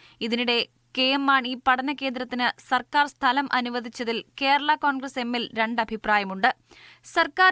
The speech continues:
ഇപ്പോൾ നടത്തിയ പ്രഖ്യാപനം കെണിയെന്നാണ് ഒരു വിഭാഗത്തിന്റെ നിലപാട്. മുന്നണി മാറ്റ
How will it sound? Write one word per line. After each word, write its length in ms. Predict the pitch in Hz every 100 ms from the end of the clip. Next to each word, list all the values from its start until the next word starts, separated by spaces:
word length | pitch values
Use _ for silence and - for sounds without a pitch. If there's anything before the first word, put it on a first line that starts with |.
| 349
ഇപ്പോൾ 220 | - 359 349
നടത്തിയ 260 | 339 339 302
പ്രഖ്യാപനം 540 | 294 277 302 277 269 277 -
കെണിയെന്നാണ് 640 | 277 262 294 269 262 247 233 - 247
ഒരു 140 | 269 254
വിഭാഗത്തിന്റെ 600 | 240 254 254 240 240 214
നിലപാട്. 420 | 196 196 202 196 247 - _ _ _ 233
മുന്നണി 300 | 240 262 269
മാറ്റ 200 | 269 262